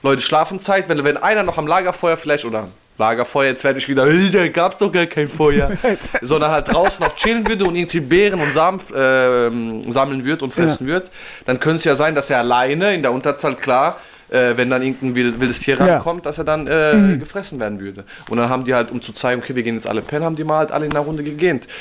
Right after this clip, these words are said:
Speaker 1: Und das hat sich halt so etabliert in unserer Evolu-, äh, Evolution,
Speaker 2: Mhm.
Speaker 1: wenn man dann, dann daran glauben mag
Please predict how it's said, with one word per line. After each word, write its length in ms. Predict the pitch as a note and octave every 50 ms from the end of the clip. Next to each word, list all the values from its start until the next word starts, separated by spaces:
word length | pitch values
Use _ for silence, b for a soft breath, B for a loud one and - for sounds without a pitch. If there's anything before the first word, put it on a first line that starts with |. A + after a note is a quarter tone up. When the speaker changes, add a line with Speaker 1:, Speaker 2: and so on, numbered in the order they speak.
| B B
Speaker 1:
Und 120 | B B2+ C3+
das 140 | C3+ -
hat 140 | D3+ C#3 C3
sich 80 | - -
halt 100 | B2+ A2+
so 100 | B2 D#3 D#3+
etabliert 400 | D3+ - C#3 B2+ C3 D3+ D3+ B2+
in 80 | A2+
unserer 320 | A2+ A#2+ B2 A#2 A#2 A2+ A2
Evolu-, 300 | A2+ A2 G#2+ A2+ A2 G#2 G#2 - - -
äh, 580 | F#2+ B2+ C#3+ D#3 E3+ E3+ E3+ - _ _ -
Evolution, 540 | A2+ A2+ A2 G#2+ - - - C3 C3+ D#3+ F3 E3 D#3 D#3+ E3
Speaker 2:
Mhm. 60 | D#3+
Speaker 1:
wenn 80 | B2
man 160 | B2 A#2+ A2 G#2
dann, 300 | G#2+ G#2+ G#2 G#2 G#2 G2+
dann 100 | G#2+ G#2
daran 240 | G2+ G#2 G#2 G#2
glauben 300 | F#2 A2 A2+ A#2 B2 A#2
mag 220 | G2+ G2+ G#2+ A#2+